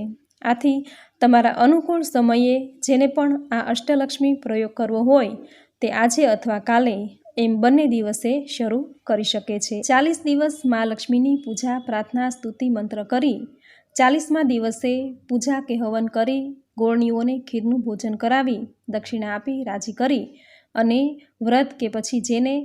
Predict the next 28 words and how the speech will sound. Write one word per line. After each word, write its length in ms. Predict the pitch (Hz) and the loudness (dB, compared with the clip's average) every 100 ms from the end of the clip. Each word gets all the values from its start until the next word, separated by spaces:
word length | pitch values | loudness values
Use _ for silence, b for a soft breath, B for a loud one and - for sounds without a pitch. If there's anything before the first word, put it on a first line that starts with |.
| 285 - | -10 -14
પ્રયોગ 300 | 226 233 254 254 | -2 0 0 -2
કહેવામાં 460 | 277 220 208 208 | -6 -4 -4 -4
આવે 160 | 214 214 | -4 -4
છે, 220 | 208 254 202 - _ | -4 -4 -4 -10 _
તે 140 | - 226 294 285 _ | -6 -4 -4 -8 _
પૂર્ણ 360 | 208 214 254 | -8 -4 -4
કરી 240 | 269 208 214 | -4 -6 -6
શકે 320 | 220 196 208 | -10 -10 -10
છે. 200 | - 196 220 233 _ b b b b | -10 -10 -12 -16 _ b b b b
તો 60 | 254 | 0
જેમને 420 | 240 262 285 320 330 | 4 6 6 6 2
આ 200 | 240 226 233 | -2 -4 -4
અષ્ટલક્ષ્મી 640 | 240 285 269 269 285 285 | -2 0 0 -2 2 2
પ્રયોગ 400 | 285 220 233 240 | 0 -2 -2 -4
કરવાનો 400 | - 214 220 214 | -4 -4 -2 -2
હોય, 320 | 220 269 240 202 - _ | 2 2 2 -2 -12 _
તો 120 | 220 | -8
તેમણે 420 | 208 233 254 262 262 269 b b _ - | -2 0 2 0 -4 -8 b b _ 0
આજથી 440 | 233 240 302 302 | 2 2 0 -2
શરૂ 280 | 277 226 220 | 0 -2 -2
કરીને, 440 | 233 240 277 233 202 208 b b - | 0 4 4 4 -2 -8 b b -4
એટલે 220 | 240 240 | -2 -2
કે 140 | 233 | -2
પૂર્ણિમાથી 640 | 226 247 277 302 302 302 285 | 0 2 4 4 2 0 -2
શરૂ 280 | 240 214 | -2 -2
કરીને 420 | 220 226 233 247 269 254 | -2 -2 2 2 0 -4
જે 240 | - 269 | 0 2
જગ્યાએ 520 | 277 247 214 214 226 | 2 0 0 0 0